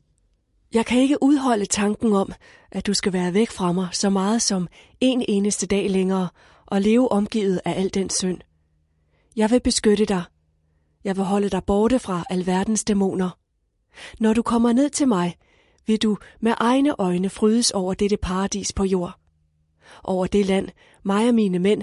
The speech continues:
er ved at opbygge. Her elsker og respekterer mennesker hinanden. Vi er en stor familie, og du hører allerede til i den.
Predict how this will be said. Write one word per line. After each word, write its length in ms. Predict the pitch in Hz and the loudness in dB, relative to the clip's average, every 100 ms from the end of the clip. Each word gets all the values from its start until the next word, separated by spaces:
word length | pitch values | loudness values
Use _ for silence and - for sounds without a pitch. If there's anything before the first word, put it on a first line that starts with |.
| 208 | -2
er 100 | 190 | -2
ved 180 | 185 190 | 0 0
at 100 | 185 | 0
opbygge. 480 | 170 - 190 180 165 _ _ _ _ _ - - | -4 -2 -2 -2 -4 _ _ _ _ _ -20 -16
Her 220 | - 277 - | 0 2 2
elsker 420 | 208 196 - 196 | 0 0 -2 -4
og 200 | - 185 | -4 -2
respekterer 560 | 185 - 185 220 214 | -2 -4 0 0 0
mennesker 460 | 208 185 190 - 180 | 0 -2 -2 -4 -4
hinanden. 520 | 170 202 185 180 180 - _ _ _ _ _ - - | -2 0 0 -2 -6 -10 _ _ _ _ _ -20 -4
Vi 140 | 196 | -2
er 40 | - | 2
en 180 | 220 196 | 0 0
stor 260 | - 190 | -2 -2
familie, 500 | 165 185 190 190 196 - _ _ _ _ | -2 -2 -2 -2 -4 -4 _ _ _ _
og 120 | 175 | -10
du 60 | 170 | -6
hører 240 | 165 190 | -2 0
allerede 440 | - 220 220 185 180 | 2 0 2 0 0
til 220 | 202 202 | 0 0
i 60 | |
den. 240 | 196 180 | 0 -2